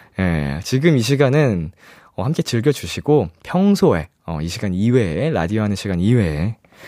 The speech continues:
자, 팔팔팔사님께서 "저도 휴대폰을 멀리하고 싶지만 지금 이 시간에 콩으로 라디오를 봐야 해요. 열 시부터 열두 시까지만 봐주자고요." 웃음 웃음 보내주셨습니다. 좋습니다. 네.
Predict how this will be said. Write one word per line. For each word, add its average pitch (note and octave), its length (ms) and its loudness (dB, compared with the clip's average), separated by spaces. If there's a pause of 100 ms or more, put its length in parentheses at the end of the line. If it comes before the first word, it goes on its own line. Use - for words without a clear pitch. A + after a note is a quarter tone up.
(600)
자, - 140 0
팔팔팔사님께서 G#3+ 1300 4
"저도 F3 180 2
휴대폰을 A3+ 480 4
멀리하고 D#3 380 4
싶지만 C#3+ 600 2
지금 C#3 280 0
이 A2 40 2
시간에 A#2+ 300 2
콩으로 F3+ 400 2
라디오를 A2 420 2
봐야 G2+ 240 0
해요. F#2 360 -2
열 F#2+ 120 2
시부터 C#3 380 -2
열두 G#2+ 180 0
시까지만 C3+ 460 0
봐주자고요." B2 720 2
웃음 B2+ 240 -2
웃음 A#2+ 220 -2
보내주셨습니다. A2 720 -4 (640)
좋습니다. D3+ 680 4 (200)
네. F#2+ 180 -2